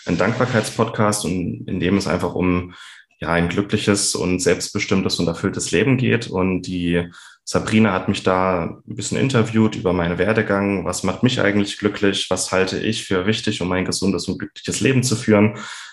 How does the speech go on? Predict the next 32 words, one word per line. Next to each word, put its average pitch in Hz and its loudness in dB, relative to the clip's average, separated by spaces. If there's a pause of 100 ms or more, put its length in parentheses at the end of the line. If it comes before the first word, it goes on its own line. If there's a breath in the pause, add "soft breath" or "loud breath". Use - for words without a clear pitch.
(120)
Wir 92 0
haben 92 4
uns 95 0
ein 95 2
bisschen 95 0
so 95 2
die - -2
großen 87 -2
Fragen 90 -2
des 85 -2
Lebens 113 2
gestellt 98 2
und 92 -4
ich 95 -10
bin 98 4
mir 98 6
ziemlich 104 2
sicher, 98 0
dass 87 -2
dir 87 2
das 82 -2
Interview 87 -2
sehr 92 2
gefallen 95 0
wird. 123 0 (440 loud breath)
Ich, - -8 (160)
ähm, 87 -2
die 92 -2
Sabrina 98 4
hat 90 0
mir 95 2
das - -2